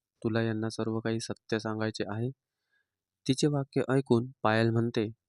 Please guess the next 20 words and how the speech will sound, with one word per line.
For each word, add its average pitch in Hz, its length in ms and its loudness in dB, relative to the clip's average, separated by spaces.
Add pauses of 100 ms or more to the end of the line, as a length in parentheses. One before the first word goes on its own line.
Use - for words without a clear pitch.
(160)
"त्याशिवाय 127 480 4
ही 113 180 -2
मुलगी 117 380 2 (120)
काही 113 240 0
लग्न 107 380 -2
करणार 107 300 0
नाही. 107 280 -2 (680)
सर्व 127 360 2 (120)
आपल्या 113 320 -2
गाड्या 117 300 0
काढतात 127 440 2 (240)
आणि 113 220 2
निघतात. 107 380 0 (560)
आपण 147 260 2
कुठे 135 280 4
चाललोय, 123 420 4 (180)
आई? 113 220 0 (760)
एवढा 123 240 0 (100)
काय 120 180 4
सस्पेन्स? 131 600 0